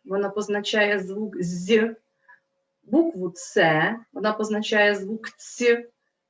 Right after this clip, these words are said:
і букву Я, тому що тут сховався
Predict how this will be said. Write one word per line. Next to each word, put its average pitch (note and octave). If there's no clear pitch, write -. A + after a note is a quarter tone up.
і G#3+
букву A#3
Я, C4+
тому G3
що E3+
тут C#4
сховався A3+